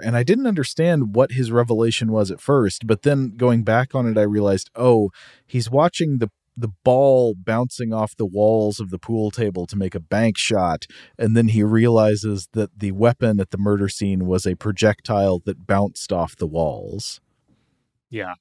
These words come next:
Speaker 2: I don't understand the connection either, but hey, I mean, he's, that, that's the thing. We're too logical. He is an, an investigator that is based entirely in instinct.
Speaker 1: That's true. We are nerds and losers who, who rely on reason, and that, that's not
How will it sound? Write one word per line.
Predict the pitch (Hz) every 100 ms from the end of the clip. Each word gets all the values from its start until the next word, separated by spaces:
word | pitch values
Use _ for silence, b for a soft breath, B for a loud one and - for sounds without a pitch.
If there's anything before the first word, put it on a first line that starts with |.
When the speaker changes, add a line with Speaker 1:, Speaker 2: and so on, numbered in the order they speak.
| _
Speaker 2:
I | 110
don't | 117
understand | 120 113 - 113
the | 104
connection | 107 107 - 131
either, | 143 143 123
but | 120
hey, | 107 151 113 -
I |
mean, | 113 110
he's, | 120 127 -
that, | 143 127 123
that's | 127 117
the | 113
thing. | 127 95
We're | 117 127
too | - 123
logical. | 110 95 82 - - _
He | - 113 113
is | 107 98
an, | 92
an | 95 98
investigator | 107 98 113 110 107 101 95 92 - b b -
that | 110 104 - -
is | 127 90
based | 107 98 107
entirely | 92 107 101 92
in | 90
instinct. | 87 85 - - _ _
Speaker 1:
That's | 117 110
true. | - 104
We | 110 139
are | 160 127 -
nerds | 117 120 139 135
and | 120 113
losers | 107 107 104 98 92
who, | - 101 87
who | 101
rely | 101 101 101 98 98
on | 92
reason, | 90 87 82 80
and | 85 90 85
that, | 82 -
that's | 90 -
not | 101 95